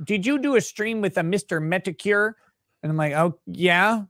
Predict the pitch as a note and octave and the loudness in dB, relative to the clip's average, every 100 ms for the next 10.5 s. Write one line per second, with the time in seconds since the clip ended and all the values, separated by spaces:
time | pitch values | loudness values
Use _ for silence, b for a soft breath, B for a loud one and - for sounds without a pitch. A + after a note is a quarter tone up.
0 | _ _ _ E3 F#3 G3+ F3+ F#3+ G3 E3 | _ _ _ 0 2 2 2 2 0 0
1 | D#3+ F#3 F#3 F3 E3 F3 E3+ F3+ F3+ F3 | 0 2 0 0 -2 0 0 0 0 2
2 | E3+ D#3+ - A3+ B3+ D#3+ - E3 E3+ A3 | 2 0 -2 0 0 -2 -6 -6 -2 -2
3 | G3+ G3 F#3 G3+ F#3+ C#3+ C#3 E3 E3+ F#3+ | 0 -2 0 0 0 0 0 0 -2 -4
4 | D#3+ F#3 D#3 E3 - F#3 F#3+ F3+ D3 G2+ | -2 -2 -2 -4 -2 -2 -2 -4 -4 -6
5 | F2 - D3+ E3+ F3 D#3 D3 B2+ D#3 B2+ | -8 -8 -6 -4 -2 -2 -2 0 2 0
6 | E2+ A2 A2+ A2 - b b b F#3+ E3 | -2 -4 -4 -6 -10 b b b -2 2
7 | A#3 A#3 B3+ - A#3 A#3+ D#3+ D3 D3 C#3+ | 2 4 0 2 2 2 2 0 0 -2
8 | D#3+ D3+ - A#3 G#3 D3+ C#3+ C#3+ b b | -4 -4 2 4 4 2 0 -4 b b
9 | b - F3 G3+ A3 F#3+ E3+ F3 E3+ D#3 | b -2 2 2 4 4 4 4 2 2
10 | E3+ G3+ D3+ A2+ | 2 2 0 -2